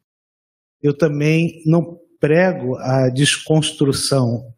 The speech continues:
eu prego o desenvolvimento participativo. Então, a partir dessa, é, desse pronunciamento desagradável, é, nós estamos na luta.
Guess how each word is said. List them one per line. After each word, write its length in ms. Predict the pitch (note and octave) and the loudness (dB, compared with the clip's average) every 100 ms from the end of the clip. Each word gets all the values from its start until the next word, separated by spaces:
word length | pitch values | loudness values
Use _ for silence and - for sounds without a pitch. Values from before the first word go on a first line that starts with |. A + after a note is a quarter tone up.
| _ _ _ _ _ - | _ _ _ _ _ -2
eu 120 | C#3 | -2
prego 680 | C#3 C3+ C#3 D3 C#3+ D#3 - | 0 0 2 0 0 -2 -2
o 120 | C#3 C3+ | -2 0
desenvolvimento 880 | C#3+ C#3+ C3+ C#3 C#3 A#2+ C3+ C#3 - | 0 0 -2 -2 0 2 2 2 -2
participativo. 800 | B2 - C3+ C#3 A#2+ - E2 - - _ _ - - - - - - | -4 -4 -4 -2 -2 -4 -8 -14 -20 _ _ -20 -18 -14 -14 -6 -2
Então, 360 | E3 A3 A3+ | 0 2 2
a 80 | A3 | 0
partir 480 | G#3+ D#3 - A3+ A3 | -2 -2 -2 0 2
dessa, 840 | F#3+ F#3 - E3+ C#3+ C3+ A#2 A#2 - _ _ - _ _ - | 2 0 0 0 2 0 -2 -8 -16 _ _ -20 _ _ -10
é, 600 | C3+ C3+ C3 B2 A2+ - _ _ _ | -2 0 0 -2 -10 -18 _ _ _
desse 340 | C#3 C#3+ D#3 - | -6 -2 0 0
pronunciamento 800 | D#3 D#3+ D3 D3+ C3 C#3 C#3 C3+ | 0 2 0 -2 0 -2 -2 -2
desagradável, 1000 | C3 C3 B2+ A#2+ D3+ E3+ D3+ A#2 A2+ - _ _ _ _ _ _ _ _ _ _ _ _ _ - | -2 -2 -4 -2 0 0 -2 -6 -14 -18 _ _ _ _ _ _ _ _ _ _ _ _ _ -2
é, 460 | C#3+ C#3 C3+ B2+ - C3+ | 0 2 2 0 -4 0
nós 280 | C#3+ D#3 | 2 2
estamos 260 | - E3+ E3 | -2 0 0
na 100 | E3+ | 0
luta. 380 | D3+ A#2 F2+ | 0 -2 -6